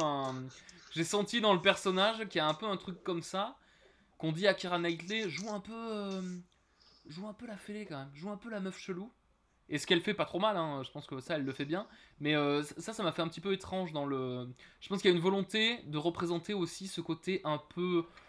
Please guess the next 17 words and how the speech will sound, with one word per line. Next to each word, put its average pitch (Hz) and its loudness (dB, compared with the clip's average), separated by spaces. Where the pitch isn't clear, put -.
euh, 131 2
mythologique, 170 6
euh, 143 4
je 139 -4
vais 143 4
résumer 147 4
ça 170 2
en 156 2
disant 147 2
esprit - 2
de 151 0
la 151 4
nature, 147 2
tu - -12
vois, 147 4
mais, 139 2
euh, 120 0